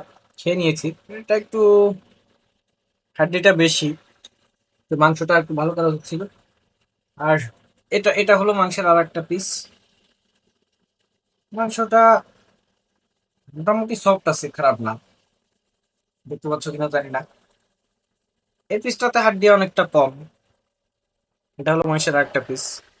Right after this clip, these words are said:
আচ্ছা, কাচ্চি ভাইয়ের কাচ্চিতে কি চুল নাকি? এতক্ষণ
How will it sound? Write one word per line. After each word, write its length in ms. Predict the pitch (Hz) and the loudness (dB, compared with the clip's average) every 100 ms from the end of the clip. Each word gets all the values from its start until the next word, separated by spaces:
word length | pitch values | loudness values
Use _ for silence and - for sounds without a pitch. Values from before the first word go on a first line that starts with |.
| _ _ _ _ _ _ _ _ _ _ _ _ _ _ _ _ _ _ _ _ _ _ - | _ _ _ _ _ _ _ _ _ _ _ _ _ _ _ _ _ _ _ _ _ _ -8
আচ্ছা, 260 | 151 - 196 185 | -8 -4 -4 2
কাচ্চি 240 | 156 - 175 | 0 2 4
ভাইয়ের 200 | 196 196 165 _ _ - | 6 6 2 _ _ -6
কাচ্চিতে 340 | 170 156 170 185 | 0 0 0 -2
কি 60 | 196 - - | -2 -4 2
চুল 180 | 208 220 214 | 4 4 2
নাকি? 260 | 160 - 95 _ _ _ _ _ _ _ _ _ _ _ _ _ - | 0 -6 -18 _ _ _ _ _ _ _ _ _ _ _ _ _ -14
এতক্ষণ 280 | 156 170 190 | -6 -2 0